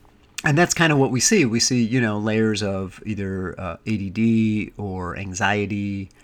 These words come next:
uh, or, or, or depression, um, and, and of course schizophrenia as a result of either low copper or high,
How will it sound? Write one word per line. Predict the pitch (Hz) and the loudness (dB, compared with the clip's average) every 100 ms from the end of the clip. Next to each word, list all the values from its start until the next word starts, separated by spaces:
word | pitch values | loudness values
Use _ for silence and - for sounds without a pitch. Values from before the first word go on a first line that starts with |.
| _ _ _ - - | _ _ _ -20 -14
uh, | 98 92 - | -10 -8 -6
or, | 110 110 | -4 -4
or, | 110 104 - | -4 -6 -6
or | 107 | -8
depression, | 101 - 110 104 - 101 95 92 - _ - _ _ - - - _ _ _ - | -8 -4 -2 -2 -2 -6 -6 -8 -10 _ -20 _ _ -20 -20 -20 _ _ _ -16
um, | 120 95 90 | -12 -10 -8
and, | - 110 98 - | -4 -2 -4 -6
and | 110 101 | -6 -6
of | - | -4
course | 110 98 | -4 -4
schizophrenia | - - - 202 190 131 117 | -4 -6 2 4 6 4 2
as | 110 107 | 0 -2
a | |
result | 104 95 107 107 113 | 0 0 -2 -2 -4
of | 104 | -4
either | 101 101 | -4 -2
low | 98 95 | -4 -4
copper | - 95 - 92 90 | 0 0 0 -4 -4
or | 87 | -4
high, | 90 85 | -4 -6